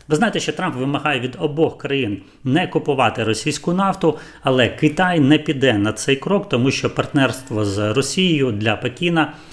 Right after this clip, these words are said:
важливіше. Плюс через місяць Росія та Китай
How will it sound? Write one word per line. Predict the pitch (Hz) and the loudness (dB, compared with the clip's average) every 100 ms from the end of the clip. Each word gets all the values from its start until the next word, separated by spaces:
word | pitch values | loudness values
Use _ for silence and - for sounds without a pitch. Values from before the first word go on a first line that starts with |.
| - - - | -20 -20 -6
важливіше. | 117 117 139 160 147 101 - 101 - - - | 2 2 4 2 4 2 -2 -10 -16 -20 -10
Плюс | - 208 - | 2 4 4
через | - 160 143 | 4 4 4
місяць | 208 - 143 - 123 | 2 2 0 2 0
Росія | 110 143 - 151 120 | 2 0 2 4 2
та | - 120 | 2 -2
Китай | - 151 180 185 165 | 0 0 2 2 2